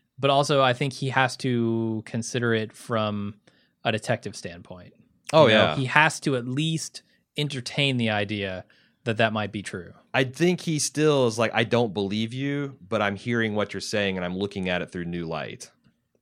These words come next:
Speaker 1: Yes.
Speaker 2: Because that's the thing, like, the detectives are not crazy.
Speaker 1: No, and, and you look at this situation, and I think it's reasonable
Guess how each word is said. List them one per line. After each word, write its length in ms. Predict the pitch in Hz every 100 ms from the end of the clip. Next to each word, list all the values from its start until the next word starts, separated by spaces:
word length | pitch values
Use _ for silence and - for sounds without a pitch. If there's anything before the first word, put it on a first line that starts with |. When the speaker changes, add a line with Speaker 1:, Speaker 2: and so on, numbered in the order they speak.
| -
Speaker 1:
Yes. 800 | 104 107 110 95 85 - - -
Speaker 2:
Because 200 | 147 202
that's 180 | 247 285
the 60 | 220
thing, 440 | - 226 185 107 113
like, 260 | 120 - -
the 120 | 143
detectives 560 | 147 156 247 254 226 175
are 140 | 170
not 240 | 170 165
crazy. 540 | - 143 101 76 60 - _ _ _ _ _ _ _ _ _ - -
Speaker 1:
No, 320 | 208 302 160
and, 200 | 135 180 170
and 340 | 180 202 202
you 100 | 202
look 160 | 233 240
at 100 | 190
this 120 | 165
situation, 760 | - 156 147 156 147 135 113 110
and 600 | 131 123 117 117 110 107 _ _ -
I 80 | 123
think 520 | - - 165 151 - _
it's 520 | 139 127 127 - - _ _ _ _ _ _ _ _ _ _ -
reasonable 920 | 151 185 233 160 123 98 95 85 92